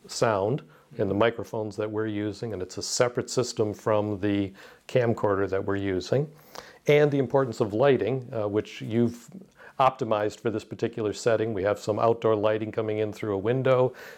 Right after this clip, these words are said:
You have a compensating on a tripod daylight, um, uh,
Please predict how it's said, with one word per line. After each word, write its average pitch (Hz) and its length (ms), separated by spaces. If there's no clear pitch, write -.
You 107 100
have 101 180
a 101 40
compensating 107 1040
on 107 140
a 98 40
tripod 107 800
daylight, 110 520
um, 98 340
uh, 95 300